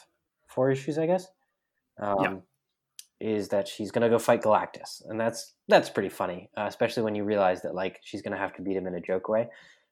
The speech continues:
Speaker 1: Um, and I, I won't say anything about that really, but, but I think that that's a good, good first pitch for this book, and yeah, I, I, I enjoyed it. I enjoyed reading it.
Speaker 2: Yeah, I think, um,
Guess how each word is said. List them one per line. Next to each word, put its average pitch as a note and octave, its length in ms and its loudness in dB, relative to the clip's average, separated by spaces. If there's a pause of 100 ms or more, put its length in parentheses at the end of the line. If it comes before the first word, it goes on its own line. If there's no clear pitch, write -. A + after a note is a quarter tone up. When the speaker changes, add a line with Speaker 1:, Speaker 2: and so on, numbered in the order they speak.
(140)
Speaker 1:
Um, F#2 220 -6
and G2+ 80 -6
I, A#2+ 100 -4
I C#3+ 80 -6
won't D3 220 0
say B2+ 80 2
anything G2+ 240 -4
about F2+ 240 -2
that F#2 100 0
really, F#2+ 300 -4
but, - 180 -16 (680)
but G2+ 100 -4
I F#2+ 80 -4
think G2+ 300 -14
that F#2 180 -10 (500)
that's A#2 280 -4
a - 20 -6
good, G#2+ 260 -2
good A2 220 -4
first G2+ 300 -6
pitch - 240 -8
for G2+ 100 -8
this F#2+ 160 -6
book, G2 300 -2 (640)
and F2+ 580 -10 (960)
yeah, - 180 -2 (640)
I, A2 120 -6
I, A#2 380 2
I A2+ 180 0
enjoyed G2 320 -4
it. - 80 -20 (200)
I G2+ 60 -6
enjoyed G2+ 260 -4
reading F2+ 200 -6
it. - 100 -20 (880)
Speaker 2:
Yeah, D3 200 -4 (580)
I D#3 100 -4
think, A3 360 -2
um, C#3+ 460 0